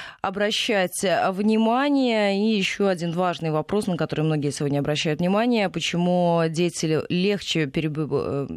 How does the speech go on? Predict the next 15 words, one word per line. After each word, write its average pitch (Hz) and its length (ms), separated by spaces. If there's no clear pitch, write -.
переносят 175 440
эту 151 160
инфекцию 170 480
коронавирусную, 147 800
а - 120
взрослые 180 580
болеют 165 720
тяжело, 202 600
и 226 100
как - 260
укрепить 208 600
иммунитет 185 640
в 170 60
этих 165 320
условиях? 156 560